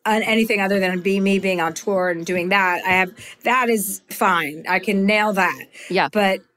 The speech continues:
Speaker 1: anything separate of that, I'm not really available. And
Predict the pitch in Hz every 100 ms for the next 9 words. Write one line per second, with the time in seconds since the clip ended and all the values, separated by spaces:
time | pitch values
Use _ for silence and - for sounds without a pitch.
0 | _ - 247 285 277 285 247 - 269 240
1 | 269 262 202 185 175 208 285 - - -
2 | - _ 226 233 247 240 226 226 226 220
3 | 208 180 196 196 190 233 240 247 262 -
4 | - - _ 233 220 214 202 202 196